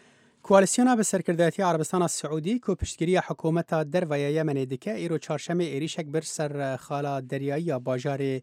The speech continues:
حودەیدە لە یەمەنێ. حودەیدە گرنگیەکە تایبەت هەیە، ji بۆ دابینکردنا ئالیکاریên mirovahî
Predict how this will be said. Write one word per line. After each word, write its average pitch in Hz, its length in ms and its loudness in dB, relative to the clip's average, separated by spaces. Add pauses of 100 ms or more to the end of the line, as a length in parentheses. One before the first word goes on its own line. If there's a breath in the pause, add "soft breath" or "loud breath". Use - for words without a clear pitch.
(320 loud breath)
حودەیدە 147 500 0
لە 131 120 -4
یەمەنێ. 107 360 -4 (340 soft breath)
حودەیدە 180 420 2
گرنگیەکە 156 500 0
تایبەت 143 380 -2
هەیە، 185 180 -2 (100)
ji 156 180 -2
بۆ 147 100 0 (160)
دابینکردنا 139 640 -4
ئالیکاریên 143 540 -4
mirovahî 139 580 -4